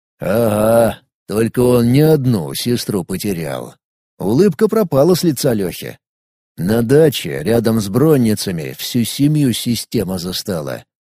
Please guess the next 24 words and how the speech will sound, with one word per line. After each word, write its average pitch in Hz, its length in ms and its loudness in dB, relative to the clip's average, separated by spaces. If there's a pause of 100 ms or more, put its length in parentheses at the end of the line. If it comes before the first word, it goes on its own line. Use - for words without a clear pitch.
Стол 160 440 2
к - 60 0
обеду 143 360 4
накрывали, 101 800 -2
очухались, 127 1040 2
а 101 160 -2
рядом 110 500 0
три 131 240 2
орка. 80 640 -8 (460)
Всех 135 480 2
убили. 107 640 -2 (400)
Родителей, 107 720 0
бабушку, 82 960 -6 (280)
ещё 120 480 0
одну 135 200 2
сестру, 92 680 -2 (280)
дядю 127 420 2
с - 120 -4
тётей. 80 540 -8 (460)
Когда 117 360 0
последняя 135 640 2
на 139 120 2
событии 147 580 2
погибла, 98 800 -4